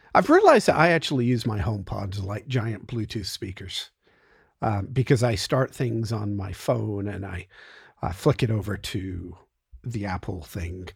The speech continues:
mostly because, uh, the frustration that Stu is having, you would see some white little balls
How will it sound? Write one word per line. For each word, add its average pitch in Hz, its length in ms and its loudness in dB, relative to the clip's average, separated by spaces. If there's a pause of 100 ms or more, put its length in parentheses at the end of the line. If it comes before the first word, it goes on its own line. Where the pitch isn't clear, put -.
(380)
mostly 139 540 4
because, 98 1080 -6 (640)
uh, 92 120 -12 (580)
the 123 140 -2
frustration 151 640 4
that - 120 -2
Stu 117 320 -2
is 131 140 2
having, 160 340 0 (400)
you 127 180 0
would 135 140 2
see 127 240 2
some 113 560 -2
white 127 280 0
little 131 240 -8
balls 101 840 -2